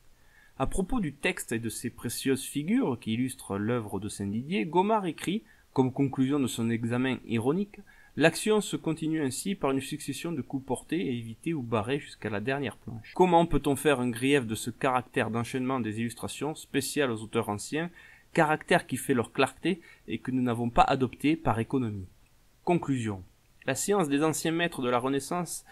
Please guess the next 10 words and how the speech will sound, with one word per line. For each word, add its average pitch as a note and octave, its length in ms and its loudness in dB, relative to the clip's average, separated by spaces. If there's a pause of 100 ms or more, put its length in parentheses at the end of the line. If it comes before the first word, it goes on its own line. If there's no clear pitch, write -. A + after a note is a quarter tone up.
(160)
était - 240 -2
autrement D#3+ 400 2
profonde D#3+ 480 -2
que C3+ 100 0
celle C#3 260 0
de B2 80 2
la B2 100 2
plupart C3 400 2
des A#2 100 0
modernes, A#2 480 -2